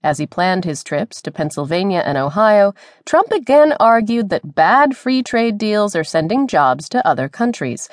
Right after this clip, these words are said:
an argument he plans to make to blue-collar workers in those two states and other industrial states.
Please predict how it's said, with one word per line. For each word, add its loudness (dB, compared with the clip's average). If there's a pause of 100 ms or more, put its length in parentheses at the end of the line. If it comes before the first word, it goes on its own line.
(220)
an -2
argument -2
he -2
plans 2
to -4
make 2
to -8
blue-collar 0
workers -2
in -2
those -2
two -4
states -6
and -2
other 0
industrial -6
states. -12